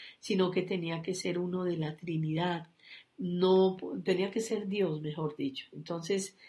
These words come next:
eh, el hijo, le toca al hijo, o escogen al hijo, yo no sé cómo, cómo lo definen ellos, pero el hijo es el indicado para venir a salvar al hombre y la única manera es tomando una figura de hombre, un cuerpo,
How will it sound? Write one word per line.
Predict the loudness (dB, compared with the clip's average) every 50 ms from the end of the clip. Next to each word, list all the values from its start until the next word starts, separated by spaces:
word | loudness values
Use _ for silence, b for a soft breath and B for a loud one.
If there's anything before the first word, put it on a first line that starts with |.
| B B B -2
eh, | 2 6 6 6 6 6 4 2 0 0 -2 -4
el | -2 -2 0 2
hijo, | 2 2 2 0 -4 -8 -8 -8 -8 -4
le | -2 -2 -2
toca | -2 -4 -8 -4 -2 0
al | 0 2 2
hijo, | 0 0 -2 -6 -6 -4 -2
o | 0 0 0 0 -2
escogen | -4 -6 -6 -4 -4 -4 -2 -4 -4
al | -4 -4 -4
hijo, | -2 -2 -2 -2 -2
yo | -2 -6 -8
no | -8 -10 -12 -12 -12
sé | -12 -8 -8 -8 -6
cómo, | -6 -6 -4 -2 -2 -2 -2 -4 B B B B B B B
cómo | -6 -4 0 2 4 6
lo | 6 6 6
definen | 4 2 -2 -2 -2 0 0 0 2 4
ellos, | 2 2 2 2 2 0 0 -4 b b b b b _ 0
pero | 2 2 4 4 2 2
el | 2 2 0
hijo | 0 -2 -2 -2 -4
es | -2 -2 -2
el | -2 -2
indicado | -2 -2 -2 -4 -4 -4 -4 -2 -2 -2 -2 -2
para | -2 -2 -2 0 0
venir | 0 -2 -2 -2 -4 -4 -6 -8 b b b b b b b b _ -4
a | -4 -2
salvar | -2 -2 -2 0 2 4 4 4
al | 4 4 4
hombre | 4 2 2 2 0 -2
y | 0 0 2 2
la | 2 2 0
única | 0 -2 -4 -2 -2 -2
manera | -2 -2 -2 0 0 0 0 -2
es | -4 -6 -4
tomando | -4 -2 -2 0 0 0 0 0 -2 -2 -2 -2
una | -2 -2 -2 -4 -4
figura | -2 -2 -4 -2 -2 -4 -2 -2 0
de | 0 0 0 0
hombre, | 0 -2 -2 -2 -4 -4 -2 -2 -2
un | -2 -2 -4 -6 -6
cuerpo, | -4 -2 0 0 0 0 -2 -4 -4 -4